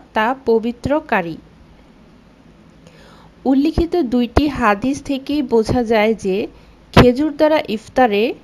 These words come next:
প্রভূত কল্যাণ রয়েছে। খেজুর না পাওয়া গেলে পানি দ্বারা ইফতারের কথা উল্লেখ করা হয়েছে। বর্তমানে বিভিন্ন দামের খেজুর পাওয়া যায়, যা দ্বারা ইফতারের কল্যাণ লাভ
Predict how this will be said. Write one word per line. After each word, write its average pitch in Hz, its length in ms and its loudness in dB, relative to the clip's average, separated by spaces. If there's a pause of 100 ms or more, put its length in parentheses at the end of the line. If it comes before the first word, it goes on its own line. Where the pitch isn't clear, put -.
(300)
প্রভূত 247 420 0
কল্যাণ 233 680 0
রয়েছে। 180 540 -4 (520)
খেজুর 254 440 2
না 226 280 0
পাওয়া 269 340 2
গেলে 220 340 -2
পানি 247 380 0
দ্বারা 294 220 0
ইফতারের 240 580 0
কথা 254 360 -4
উল্লেখ 196 380 -4
করা 190 200 -2
হয়েছে। 180 540 -8 (600)
বর্তমানে 285 600 0
বিভিন্ন 269 540 -2
দামের 220 400 -4 (140)
খেজুর 208 380 -2
পাওয়া 190 260 0
যায়, 180 300 -8 (280)
যা 233 200 0
দ্বারা 254 240 0
ইফতারের 240 540 -2 (140)
কল্যাণ 214 420 -2
লাভ 196 280 -2